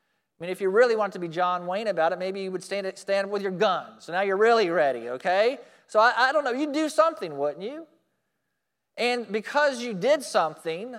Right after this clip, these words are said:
when the thief came, you would be ready, and the likelihood that that thief got any of your stuff would be very, very low because you were ready. And so that's what Jesus is talking about. Isn't it true that normally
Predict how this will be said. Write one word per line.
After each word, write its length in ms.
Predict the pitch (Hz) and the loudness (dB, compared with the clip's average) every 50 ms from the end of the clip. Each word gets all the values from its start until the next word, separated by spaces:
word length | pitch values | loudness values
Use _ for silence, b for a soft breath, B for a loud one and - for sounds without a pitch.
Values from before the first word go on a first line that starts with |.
| 190 _ - | -18 _ -10
when 220 | 170 190 202 202 | -6 -6 -4 -2
the 100 | 196 190 | -4 -4
thief 380 | 190 196 - 247 240 220 214 - | -6 -4 -6 -4 -4 -4 -6 -8
came, 320 | - 254 262 262 254 226 | -8 -6 -4 -4 -4 -2
you 100 | 208 208 | 0 0
would 120 | 208 202 190 | 0 0 0
be 140 | 196 196 | -2 -4
ready, 600 | 185 175 185 214 233 196 165 151 160 196 262 269 | 0 4 6 6 6 6 4 0 -6 -10 -10 -10
and 100 | 214 190 | -8 -4
the 80 | 185 175 | -4 -2
likelihood 500 | 175 196 220 233 226 220 202 196 208 190 | 0 0 -2 -2 -2 -4 -6 -6 -6 -6
that 120 | 190 180 | -4 -2
that 240 | 190 190 180 180 - | -2 -2 -2 -4 -4
thief 220 | - 208 202 190 185 | -4 -4 -4 -2 0
got 160 | 196 180 180 | 0 0 0
any 200 | 196 226 240 214 | 0 -4 -4 -4
of 80 | 202 | -4
your 100 | 190 180 | -6 -6
stuff 320 | 170 - - 226 233 240 233 | -8 -4 0 0 0 0 0
would 120 | 220 190 | -4 -6
be 60 | 180 | -6
very, 240 | 170 165 175 180 180 | -2 0 0 0 0
very 220 | 175 202 208 220 247 | 0 0 0 0 2
low 360 | 269 269 247 190 139 123 - - _ _ _ _ _ _ _ _ _ _ _ _ _ _ _ _ _ _ _ _ _ _ _ _ _ _ _ - | 2 4 4 4 2 -2 -8 -18 _ _ _ _ _ _ _ _ _ _ _ _ _ _ _ _ _ _ _ _ _ _ _ _ _ _ _ -18
because 300 | 147 139 - 170 156 151 | -16 -10 -8 -6 -6 -6
you 100 | 151 147 | -8 -8
were 140 | 151 151 151 | -8 -6 -4
ready. 240 | 151 135 117 107 - _ _ _ _ _ _ _ _ _ _ _ _ _ _ _ _ _ _ _ _ _ _ _ _ _ _ _ _ _ _ _ _ _ _ _ _ _ _ - | -4 -4 -6 -8 -12 _ _ _ _ _ _ _ _ _ _ _ _ _ _ _ _ _ _ _ _ _ _ _ _ _ _ _ _ _ _ _ _ _ _ _ _ _ _ -16
And 80 | - | -10
so 80 | 220 277 | -6 -4
that's 140 | 294 311 302 | -4 -2 -2
what 160 | 240 202 151 | -2 -4 -4
Jesus 400 | 139 156 147 135 123 139 127 - | -6 -8 -8 -8 -10 -12 -12 -12
is 80 | 135 120 | -14 -12
talking 300 | - - 135 147 214 214 | -8 -6 -6 -4 -4 -4
about. 100 | 208 240 | -2 0
Isn't 140 | 311 330 | 0 2
it 120 | 302 262 208 | 0 -2 -2
true 260 | - - 269 262 254 | -2 -4 -2 0 0
that 140 | 233 202 170 | 0 0 0
normally 760 | 170 185 190 208 226 240 254 247 247 262 269 277 277 254 | 0 0 2 2 2 2 2 0 0 0 -2 -4 -10 -14